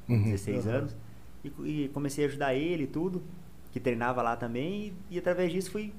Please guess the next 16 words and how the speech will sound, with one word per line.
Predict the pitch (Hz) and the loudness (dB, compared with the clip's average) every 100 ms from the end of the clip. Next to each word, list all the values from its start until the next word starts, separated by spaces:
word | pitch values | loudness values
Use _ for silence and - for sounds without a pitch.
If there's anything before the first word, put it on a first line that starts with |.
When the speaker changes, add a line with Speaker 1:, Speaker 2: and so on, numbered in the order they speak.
| - | -2
Speaker 1:
comecei | 190 185 | 0 2
a | 190 | 2
participar | 185 185 | 2 2
das | 175 | 0
corridas | - 170 170 | 0 -2 -2
de | 160 | 0
rua. | 156 226 233 - - - - 143 | 0 0 -2 -4 -10 -12 -6 0
Me | 175 | 2
chamaram | 180 165 160 156 | 2 4 4 4
pra | 156 | 2
ir | 151 | 0
pra | 147 | 0
um | |
campeonato | 147 143 143 143 | -2 0 0 0
brasileiro | 143 135 139 | 0 2 2
escolar, | 135 - 143 131 185 202 | 2 2 4 4 2 -2